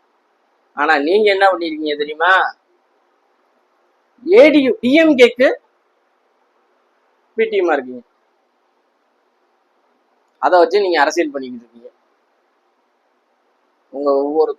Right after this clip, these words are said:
பா-, விஷயத்தையும் பார்த்தா கோமாளித்தனமா இருக்கு. கண்டிப்பா வருவாரு தலைவர் களத்துக்கு, அவரை சேர்ந்து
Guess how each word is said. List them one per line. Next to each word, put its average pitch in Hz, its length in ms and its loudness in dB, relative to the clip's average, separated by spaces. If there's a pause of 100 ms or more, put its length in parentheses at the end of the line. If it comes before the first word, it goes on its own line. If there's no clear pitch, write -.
(140)
பா-, 156 180 4
விஷயத்தையும் 165 540 -4
பார்த்தா 143 240 0 (160)
கோமாளித்தனமா 151 680 -4
இருக்கு. 127 260 -10 (1700)
கண்டிப்பா 147 360 -2
வருவாரு 143 400 2
தலைவர் 135 500 -4
களத்துக்கு, 139 480 -6 (1800)
அவரை 135 360 4 (2500)
சேர்ந்து 160 300 0